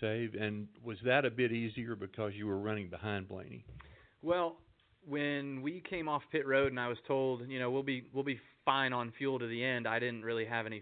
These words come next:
Speaker 2: fuel worries. I didn't have anything, any thoughts that we were gonna be short. So I ran as hard as I could, uh, to try to catch Blaney, to try to push him, to try to make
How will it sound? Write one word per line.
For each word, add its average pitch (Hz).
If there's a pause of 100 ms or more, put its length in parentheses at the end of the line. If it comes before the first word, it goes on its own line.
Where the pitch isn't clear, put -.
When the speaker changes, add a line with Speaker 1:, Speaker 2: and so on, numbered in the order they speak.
Speaker 2:
fuel 110
worries. 104 (100)
I 104
didn't 110
have 107
anything, 107
any 117
thoughts 113
that 110 (100)
we 120
were 113
gonna 110
be 110
short. 110 (100)
So 113 (300)
I 120
ran 127
as 113
hard 120
as 110
I 110
could, 120
uh, 110
to 107
try 113
to 110
catch 113
Blaney, 113
to 110
try 117
to 110
push 123
him, 117
to 107
try 113
to 110
make 113